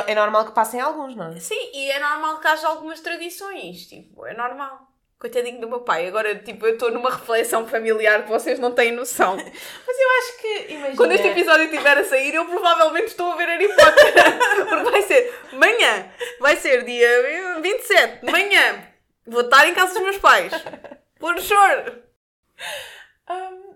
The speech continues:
Speaker 1: mas vai sempre haver coisas que tu não vais curtir. É impossível os teus pais adivinharem. E mesmo, tipo, tu como mãe, é impossível tu adivinhares aquilo que os teus filhos vão captar e apreciar e, outros, e coisas que não vão captar
Speaker 2: Yeah.
Speaker 1: e apreciar.
Speaker 2: O meu pai é músico.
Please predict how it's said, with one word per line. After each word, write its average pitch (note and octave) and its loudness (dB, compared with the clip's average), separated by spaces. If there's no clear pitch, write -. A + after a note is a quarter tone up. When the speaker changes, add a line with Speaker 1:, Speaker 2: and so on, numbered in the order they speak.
Speaker 1:
mas F#4 -14
vai G4+ -6
sempre E4 -14
haver C#4+ -18
coisas B3+ -14
que - -20
tu C4+ -18
não B3 -8
vais A#3 -8
curtir. G3 -18
É - -16
impossível C4 -10
os C4 -8
teus B3 -16
pais F3 -4
adivinharem. F3+ -12
E G3 -16
mesmo, C4+ -14
tipo, C4+ -18
tu C4 -16
como G3+ -8
mãe, D#3+ -8
é - -16
impossível B3+ -8
tu C#4 -16
adivinhares C4 -12
aquilo C4+ -18
que C#4+ -20
os - -20
teus C#4 -18
filhos F#3+ -16
vão G3 -8
captar G3 -6
e D#3+ -14
apreciar A3 -6
e, B3 -12
outros, - -18
e A#3+ -16
coisas B3+ -14
que - -20
não B3+ -8
vão B3+ -14
captar B3+ -10
Speaker 2:
Yeah. C#4+ 4
Speaker 1:
e - -4
apreciar. A3+ -6
Speaker 2:
O - -12
meu F4 -6
pai G#4 2
é G4+ -4
músico. G3+ -12